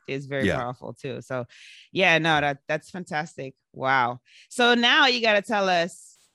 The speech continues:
Speaker 1: now that we kind of know more about you, Ty, right? You gotta
Speaker 2: <laughs>
Speaker 1: tell us, um, what is it that your, who, what your company is, right? 'Cause the Fearless Tribe wants to know that. And then, um, what,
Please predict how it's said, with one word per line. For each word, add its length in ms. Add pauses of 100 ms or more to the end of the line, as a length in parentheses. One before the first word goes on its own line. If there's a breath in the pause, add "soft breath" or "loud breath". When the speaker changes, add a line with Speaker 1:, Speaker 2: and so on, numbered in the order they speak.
(120)
Speaker 1:
now 720
that 160
we 100
kind 280
of 120
know 560 (260)
more 200
about 260
you, 60
Ty, 420 (240)
right? 240 (420 loud breath)
You 120
gotta 240
Speaker 2:
<laughs> 60
Speaker 1:
tell 200
us, 300
um, 520 (120)
what 400
is 180
it 220
that 240
your, 380
who, 160
what 220
your 140
company 540
is, 120
right? 320
'Cause 140
the 140
Fearless 400
Tribe 240
wants 180
to 80
know 100
that. 260 (440 loud breath)
And 240
then, 720
um, 680
what, 340